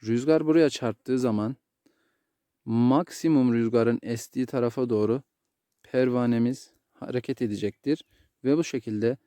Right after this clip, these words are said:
pervanemiz maksimum hızda dönecektir.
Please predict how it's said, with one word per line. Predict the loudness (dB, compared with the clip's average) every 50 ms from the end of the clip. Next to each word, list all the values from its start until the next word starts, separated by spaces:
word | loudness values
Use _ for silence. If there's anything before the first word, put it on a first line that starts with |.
| _ _ _ _
pervanemiz | -6 -2 -2 0 0 2 2 2 2 2 0 0 -2
maksimum | -2 -2 -2 -2 -4 -6 -8 -8 -6 -6 -6 -6
hızda | -6 -8 -8 -8 -6 -6 -8 -8 -10 _ _ _ _ _ _ _ _ _ _ _ _ _ _ _ _ _ _ _ -4 0
dönecektir. | 2 4 4 2 2 -2 -4 -6 _ -8 -8 -8 -10 -12